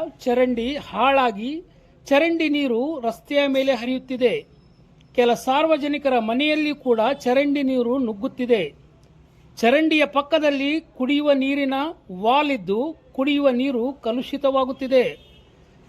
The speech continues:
ಸದರಿ ಸಮಸ್ಯೆ ಕುರಿತು ಹಲವಾರು ಬಾರಿ ಸಂಬಂಧಪಟ್ಟ ಅಧಿಕಾರಿಗಳ ಗಮನಕ್ಕೆ,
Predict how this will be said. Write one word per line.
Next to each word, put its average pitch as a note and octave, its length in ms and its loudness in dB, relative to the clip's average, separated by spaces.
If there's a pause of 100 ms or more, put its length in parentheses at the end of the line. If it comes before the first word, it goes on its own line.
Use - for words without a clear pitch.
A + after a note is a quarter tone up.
(120)
ಸದರಿ D#4+ 360 2
ಸಮಸ್ಯೆ D4 460 -4
ಕುರಿತು B3+ 520 -4
ಹಲವಾರು A#3+ 640 0
ಬಾರಿ C4+ 380 0
ಸಂಬಂಧಪಟ್ಟ D4 840 -2
ಅಧಿಕಾರಿಗಳ C4+ 560 0
ಗಮನಕ್ಕೆ, C4 720 -2